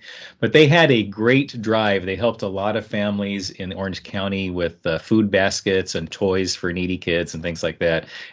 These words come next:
And that was all done as part of their, um, um, basically their charity that they're part of.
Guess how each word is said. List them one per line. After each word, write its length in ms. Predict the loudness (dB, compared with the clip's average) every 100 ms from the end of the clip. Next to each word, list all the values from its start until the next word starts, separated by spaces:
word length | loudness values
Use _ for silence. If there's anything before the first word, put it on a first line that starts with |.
| -4
And 120 | 0
that 160 | 0 0
was 160 | 0
all 120 | 0
done 300 | 0 -2 -2
as 140 | -4 -6
part 260 | -4 -2
of 140 | -4 -4
their, 420 | 0 0 0 -2
um, 340 | -4 -6 -10 -16 _ -20 -20 -20 -20 -20 -10
um, 600 | -6 -4 -4 -4 -4 -6 -10 _ _
basically 380 | 0 2 2 0
their 140 | -2
charity 420 | -4 2 4 4 0
that 180 | -4
they're 140 | -8 -8
part 280 | -8 -10 -12
of. 200 | -16